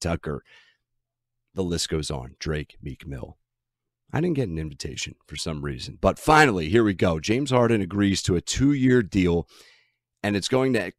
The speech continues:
end up being a fifteen million dollar pay cut with the seventy-sixers, per this breaking news report. Gotta respect it.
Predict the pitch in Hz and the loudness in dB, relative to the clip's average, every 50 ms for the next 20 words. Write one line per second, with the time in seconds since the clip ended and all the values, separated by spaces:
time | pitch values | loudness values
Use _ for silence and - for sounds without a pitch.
0 | _ - _ - 98 113 131 127 117 104 117 104 98 - - - 98 95 92 87 | _ -20 _ -6 -4 -2 0 0 0 2 2 0 0 0 0 0 0 2 2 0
1 | 87 82 - - - - - - - - - 143 143 139 139 123 107 110 113 117 | -2 -4 -6 -6 -4 -2 -2 -2 -2 -2 -2 0 0 0 0 0 0 2 2 2
2 | 113 104 98 92 95 95 98 104 98 92 85 - - - 90 90 98 113 107 - | 2 0 0 -2 -4 -2 -2 0 0 0 0 0 0 0 2 2 2 2 2 0
3 | - 90 71 64 65 - _ _ _ _ _ _ - 90 92 85 - 87 - - | -2 -2 -2 -2 -6 -12 _ _ _ _ _ _ -2 -2 -2 0 0 -2 0 2
4 | 104 98 95 90 87 82 80 76 - - - 101 95 - - - 85 78 76 - | 2 2 2 2 0 -4 -4 -2 -2 0 2 2 0 0 -2 -4 -4 -6 -4 -4
5 | - 92 90 90 87 87 87 85 - - - - - _ _ _ _ _ _ _ | -2 -2 0 0 0 0 0 -2 -2 -4 -8 -16 -20 _ _ _ _ _ _ _
6 | _ _ _ - 82 - - 107 113 123 - 120 117 110 101 101 104 107 107 92 | _ _ _ -20 -8 -4 -2 0 0 0 0 0 0 0 2 4 4 4 4 2
7 | 82 87 87 - - - 107 113 110 85 71 65 - _ _ _ _ _ _ _ | 0 -4 -6 -6 -6 -2 0 2 2 2 2 -2 -8 _ _ _ _ _ _ _
8 | _ _ _ - - - - _ _ _ _ _ _ _ - 92 - - 123 117 | _ _ _ -20 -20 -20 -20 _ _ _ _ _ _ _ -20 -14 -4 0 2 4
9 | 135 143 151 147 131 101 - - 98 107 98 - - - 92 80 - - - - | 4 6 6 6 4 2 0 -10 -8 -6 -4 -4 -2 -2 -2 -2 -4 -10 -18 -20